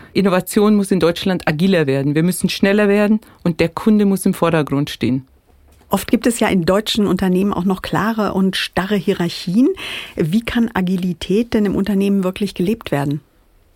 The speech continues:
Speaker 1: Ich glaube, der erste Schritt, um agil zu handeln in einem Unternehmen, ist, dass die Führungskräfte agil im Kopf sind. Der zweite Schritt ist dann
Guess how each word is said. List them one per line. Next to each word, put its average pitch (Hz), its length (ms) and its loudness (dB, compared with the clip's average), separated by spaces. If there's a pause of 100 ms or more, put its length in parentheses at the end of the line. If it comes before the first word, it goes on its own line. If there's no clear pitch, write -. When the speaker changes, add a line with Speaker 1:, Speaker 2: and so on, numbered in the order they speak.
(540)
Speaker 1:
Ich - 80 -20
glaube, 165 140 0
der 180 100 2
erste 220 260 0
Schritt, - 520 -4 (180)
um 185 240 0
agil 185 460 0 (100)
zu 165 160 0
handeln 202 260 2
in 180 140 -2
einem 170 160 0
Unternehmen, 175 500 0
ist, - 360 -8
dass 170 140 -2
die 165 120 -6
Führungskräfte 175 720 0
agil 156 240 0
im 151 100 2
Kopf - 240 -2
sind. 302 320 0 (800)
Der 180 120 0
zweite 196 380 0
Schritt 196 260 -2
ist - 160 -4
dann 175 220 0